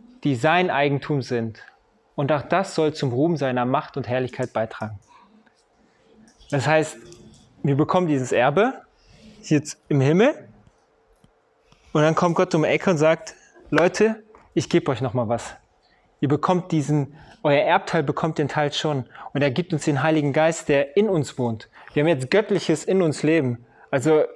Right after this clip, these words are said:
stellt euch das mal vor, wer kann von sich behaupten, jetzt so in der Welt, in mir wohnt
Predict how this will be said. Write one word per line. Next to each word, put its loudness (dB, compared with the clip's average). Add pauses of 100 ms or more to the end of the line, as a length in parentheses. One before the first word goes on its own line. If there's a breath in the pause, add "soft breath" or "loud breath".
stellt 2
euch 2
das 0
mal 0
vor, 0 (180 loud breath)
wer 2
kann 0
von 0
sich -2
behaupten, 0
jetzt -2
so 0
in 0
der 0
Welt, 2 (200 loud breath)
in 2
mir 2
wohnt -2